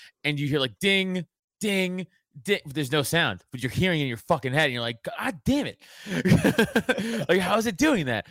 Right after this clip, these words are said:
Or, like, uh, there's those, uh, illusions where it's like,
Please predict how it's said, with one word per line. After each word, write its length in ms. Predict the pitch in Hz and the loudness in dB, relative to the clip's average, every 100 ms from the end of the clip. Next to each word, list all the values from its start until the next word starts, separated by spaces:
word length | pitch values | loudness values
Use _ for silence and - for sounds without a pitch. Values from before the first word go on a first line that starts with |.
| - | -10
Or, 100 | - | -4
like, 260 | 180 175 160 - | 0 -2 -4 -8
uh, 80 | 139 | -6
there's 160 | 160 | -4
those, 220 | 156 156 135 | -2 -4 -2
uh, 260 | 123 113 110 | -2 -2 -4
illusions 680 | 123 156 170 120 92 87 - _ _ - | -4 -4 -4 -8 -12 -16 -20 _ _ -8
where 200 | 127 120 | -4 -4
it's 140 | 113 | -4
like, 280 | 117 101 | -6 -6